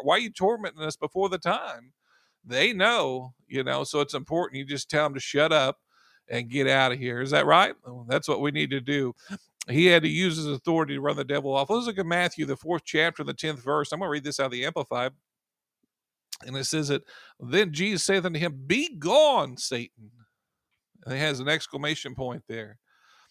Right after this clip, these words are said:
You know, and it's important that you tell him to be gone in your circumstances. Be gone with feeding me this stuff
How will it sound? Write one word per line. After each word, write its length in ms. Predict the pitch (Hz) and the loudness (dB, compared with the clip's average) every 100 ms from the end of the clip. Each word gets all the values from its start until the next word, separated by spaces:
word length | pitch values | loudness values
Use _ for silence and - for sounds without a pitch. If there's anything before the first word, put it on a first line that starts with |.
| _ 196 _ | _ -20 _
You 140 | 131 | -6
know, 160 | 131 135 | 0 2
and 80 | 151 | 0
it's 160 | 160 | -2
important 340 | 170 156 190 151 | -4 0 0 0
that 80 | 147 | -2
you 140 | 156 | -4
tell 240 | - 180 | 0 0
him 80 | 170 | 0
to 40 | 151 | -2
be 140 | 160 | -2
gone 580 | 135 156 196 175 127 117 143 113 _ - | 2 4 6 4 0 -8 -20 _ _ -14
in 140 | 135 | -10
your 100 | 135 | -10
circumstances. 800 | - 139 139 123 131 123 - 110 | -6 -6 -6 -10 -10 -10 -12 -10
Be 200 | - 156 | -2 0
gone 480 | 135 156 214 214 190 | 6 8 8 8 4
with 200 | 156 143 135 123 | 0 -4 -12 -8
feeding 320 | 175 220 208 | -6 -6 -6
me 140 | 196 196 | -6 -4
this 220 | 190 175 | -2 -4
stuff 640 | - 208 190 135 139 - | -2 2 4 2 -2 -8